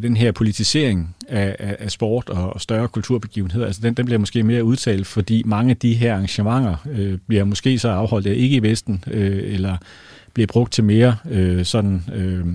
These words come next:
propagandamæssige, øh, formål. Altså hvis det kommer til Saudi-Arabien næste gang, så bliver det måske mere det samme, ikke? Øh, hvis det kommer til Kina igen, øh, Indien, øh, altså nogle af de her rising powers, som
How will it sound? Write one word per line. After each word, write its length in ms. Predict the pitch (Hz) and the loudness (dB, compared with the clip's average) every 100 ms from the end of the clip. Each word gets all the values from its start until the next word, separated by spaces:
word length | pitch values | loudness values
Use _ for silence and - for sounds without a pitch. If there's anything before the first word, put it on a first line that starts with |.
| 85 - | -6 -8
propagandamæssige, 800 | - 104 104 113 120 95 107 92 - | -2 2 2 4 4 2 0 -4 -4
øh, 180 | 95 95 | -4 -2
formål. 400 | 110 110 107 95 | -2 0 -2 -4
Altså 180 | 95 | -6
hvis 100 | 101 | -8
det 120 | - 101 | -8 -8
kommer 200 | 98 95 | -6 -6
til 120 | 101 | -6
Saudi-Arabien 640 | 110 101 101 95 90 95 | -6 -4 -4 -4 -4 -2
næste 260 | 98 113 113 | -2 -2 -2
gang, 300 | 92 - - | -4 -6 -6
så 120 | 107 - _ | -8 -8 _
bliver 120 | - 90 | -8 -8
det 80 | |
måske 200 | 90 - | -8 -6
mere 240 | 92 110 120 | -2 -2 -2
det 100 | 113 | -4
samme, 340 | 98 95 110 | -4 -2 -4
ikke? 120 | 107 - - - - - - | -4 -10 -20 -20 -20 -20 -4
Øh, 500 | 98 95 92 92 92 | 0 2 2 0 -2
hvis 140 | 92 | -2
det 100 | 120 | 0
kommer 180 | 101 101 | 2 2
til 140 | 107 | 0
Kina 320 | - 117 131 120 | 2 2 4 4
igen, 340 | 101 104 117 | 4 2 2
øh, 240 | 95 87 - | 2 0 2
Indien, 480 | 123 143 117 104 101 | 0 0 0 0 0
øh, 140 | 95 | -2
altså 220 | 98 104 | -4 0
nogle 100 | 117 | 2
af 40 | 117 | 4
de 60 | |
her 200 | 107 98 | 2 2
rising 200 | 107 113 | -2 -2
powers, 320 | 107 104 117 | -2 -2 -2
som 340 | - 95 107 | -4 -8 -8